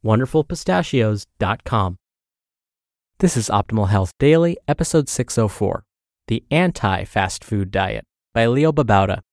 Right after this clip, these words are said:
of zen habits dot net. And I'm Doctor Neil Malik, reading you some of the most popular health and fitness blogs out there,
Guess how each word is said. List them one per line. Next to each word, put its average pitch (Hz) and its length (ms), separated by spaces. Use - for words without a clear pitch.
of 104 140
zen 139 260
habits 123 420
dot 104 240
net. 104 260
And 110 120
I'm 104 60
Doctor 101 260
Neil 123 180
Malik, 101 320
reading 120 260
you 135 260
some 127 220
of 110 40
the 104 60
most 101 300
popular 165 440
health 156 240
and 156 120
fitness 139 320
blogs 120 420
out 104 280
there, 95 200